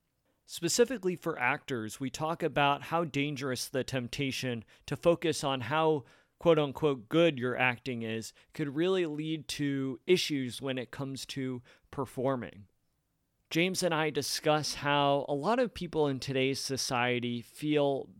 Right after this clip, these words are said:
bound from societal standards. We discuss what an embodied experience means, how you can never really be right, and why it's so important to follow your curiosity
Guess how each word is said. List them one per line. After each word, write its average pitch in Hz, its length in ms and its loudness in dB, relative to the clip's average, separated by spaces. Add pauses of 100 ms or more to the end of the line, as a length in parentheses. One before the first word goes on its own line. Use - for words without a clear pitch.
(100)
bound 135 600 2
from 127 400 -6
societal 131 840 0
standards. 127 880 -2 (560)
We 143 220 -2
discuss - 600 0 (120)
what 156 500 0
an 165 140 -2
embodied 147 680 0
experience 139 1000 -2
means, 143 640 -4 (320)
how 160 140 4
you 170 180 4
can 151 260 -2
never 208 260 6
really 151 420 4
be 127 200 0
right, 127 420 4 (380)
and 135 140 -6
why 139 180 2
it's - 220 -2
so 156 240 2
important 143 640 -6
to 131 140 -8
follow 143 480 4
your 123 240 -2
curiosity 117 1120 -2